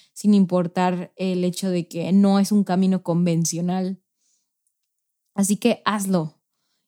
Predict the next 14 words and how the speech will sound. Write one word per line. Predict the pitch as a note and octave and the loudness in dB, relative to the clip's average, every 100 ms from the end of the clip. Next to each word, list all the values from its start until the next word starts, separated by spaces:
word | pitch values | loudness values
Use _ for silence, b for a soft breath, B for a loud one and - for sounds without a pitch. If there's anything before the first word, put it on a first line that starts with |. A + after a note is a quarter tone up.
| _ | _
y | G#3+ | 2
no | A3 | 4
te | A3+ C4 | 2 2
compares, | G#3+ F#3+ F#3+ F3 E3 | 2 2 2 -2 -2
solamente | G#3+ G#3+ G#3+ G3+ G3+ | -2 2 2 2 0
sí | - A3 | 0 4
enfocado | G#3 G3 E3 E3+ F3+ | 4 2 -4 -2 0
en | F3+ | -2
lo | E3+ | -2
que | E3+ | -4
realmente | E3 E3+ F3+ F3 | -4 -2 -2 -2
tú | F3 F3+ | -4 -8
quieres | E3+ E3 E3+ E3+ | -10 -8 -8 -8
lograr. | D3+ D#3 - - | -14 -14 -18 -20